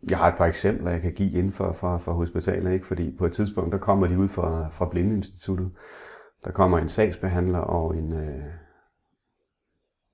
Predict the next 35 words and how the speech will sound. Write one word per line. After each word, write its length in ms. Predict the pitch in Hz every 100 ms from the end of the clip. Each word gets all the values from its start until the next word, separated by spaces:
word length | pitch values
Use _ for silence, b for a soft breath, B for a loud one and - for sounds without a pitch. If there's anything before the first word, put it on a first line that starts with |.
| _ _ 147
en 100 | 82
eller 120 | 71
anden, 220 | 71 69 - _ _ -
der 80 |
kan 140 | 78 -
træne. 320 | - 71 76 76 -
I, 320 | - - -
øh, 240 | 73 76 76 73 71 -
der 60 | -
kommer 220 | 90 92
to 100 | 90
personer 380 | 95 85 90 85
derudfra 400 | 80 85 - 82
og 360 | - 82 80 80 B B B B B
fortæller, 400 | - 80 - 90
at 220 | 76 78 82
når 120 | 87
jeg 480 | 82 80 80 78 82 -
på 80 | -
et 60 | -
tidspunkt 400 | 95 90 98 85
er, 180 | 85 80 87
er 100 | 87
færdig 280 | 92 90 92
med 80 |
at 60 | 90
ligge 160 | 85 85
på 100 | 87
hospitalet, 460 | 87 - 101 87
så 80 | 87
skal 160 | 87 92
jeg 80 |
starte 320 | 87 90 87 107
derude. 300 | 101 87 92 _ _ _ _ _ _ _ _ _ _ _ _ _ _ _ _ _ _ -
<laughs> 140 | -